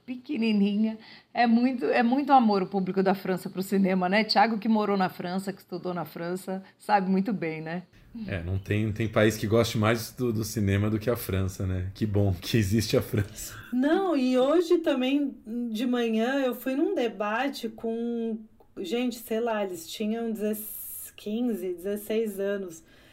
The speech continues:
Speaker 3: Meu, cada pergunta sobre a cor do filme, não sei o quê, eles sabem muito ler o cinema, assim, eles têm um, desde muito pequeno, um olho muito treinado, assim, eu fiquei meio impressionada, eu não sabia disso, assim.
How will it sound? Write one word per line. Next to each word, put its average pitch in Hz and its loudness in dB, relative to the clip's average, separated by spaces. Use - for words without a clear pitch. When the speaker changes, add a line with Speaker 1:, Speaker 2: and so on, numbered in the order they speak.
Speaker 3:
Meu, 262 0
cada 247 -2
pergunta 247 -2
sobre 220 -2
a 269 0
cor 233 0
do 233 -6
filme, 202 -6
não 214 -2
sei 269 -2
o 269 -6
quê, - -6
eles 233 0
sabem 269 -2
muito 285 0
ler 247 2
o 220 2
cinema, 196 -6
assim, 190 -12
eles 185 -10
têm 220 -4
um, 233 -4
desde 247 0
muito 247 -2
pequeno, 247 -2
um 262 -2
olho 254 -2
muito 240 -4
treinado, 214 -4
assim, 190 -8
eu 185 -6
fiquei 226 -6
meio 226 -6
impressionada, 226 -6
eu 196 -4
não 202 -6
sabia 208 -2
disso, 160 -10
assim. 170 -14